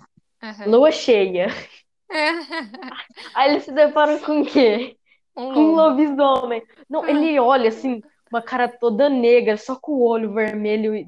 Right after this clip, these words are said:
Speaker 2: não, olho vermelho não, olho branco e os dentes
Speaker 1: Uhum.
Speaker 2: brancos também, tudo aparecendo assim, e começa a correr nu jato atrás dele. Nossa, eu congelo. Eu falo, "Não, não quero mais ver, não."
Speaker 1: <laughs>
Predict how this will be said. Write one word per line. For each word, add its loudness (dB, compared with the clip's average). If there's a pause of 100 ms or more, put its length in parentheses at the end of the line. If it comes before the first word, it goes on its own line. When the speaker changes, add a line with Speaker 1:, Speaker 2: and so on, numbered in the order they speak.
(140)
Speaker 2:
não, -6
olho -10
vermelho -10
não, -10
olho -4
branco -2 (200)
e -10
os -8
dentes -2
Speaker 1:
Uhum. -8
Speaker 2:
brancos -6
também, -10
tudo 0
aparecendo 0
assim, -6 (400)
e -12
começa 2
a 0
correr 2 (120)
nu 2 (100)
jato -2
atrás -6
dele. -10
Nossa, -2
eu -2
congelo. -2
Eu -18
falo, -8
"Não, -6
não -10
quero -6
mais -4
ver, 0
não." 0
Speaker 1:
<laughs> -8